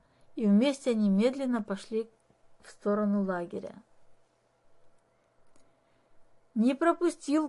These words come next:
конкурса интеллектуалов и пастор Старицкой Евангельской церкви. Дедушка Степа подошёл к Ломоносову после всех. "Ну, поздравляю, поздравляю!" Он крепко пожал Коле руку.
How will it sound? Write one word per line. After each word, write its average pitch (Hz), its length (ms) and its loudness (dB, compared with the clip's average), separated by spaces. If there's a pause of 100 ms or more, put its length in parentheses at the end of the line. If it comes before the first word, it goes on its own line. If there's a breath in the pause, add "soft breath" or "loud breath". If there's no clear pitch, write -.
(100)
конкурса 269 720 2
интеллектуалов 233 1120 2
и 220 100 -4
пастор 254 560 0
Старицкой 254 800 -4
Евангельской 220 720 -4
церкви. 208 680 -6 (800)
Дедушка 233 440 0
Степа 254 420 0
подошёл 220 600 2
к 294 100 -10
Ломоносову 214 800 0
после 214 460 -6
всех. 190 460 -8 (280)
"Ну, 170 520 -6
поздравляю, 285 1000 2
поздравляю!" 233 1000 0 (540 soft breath)
Он 262 220 -2
крепко 262 480 2
пожал 226 460 0
Коле 233 360 0
руку. 202 500 -4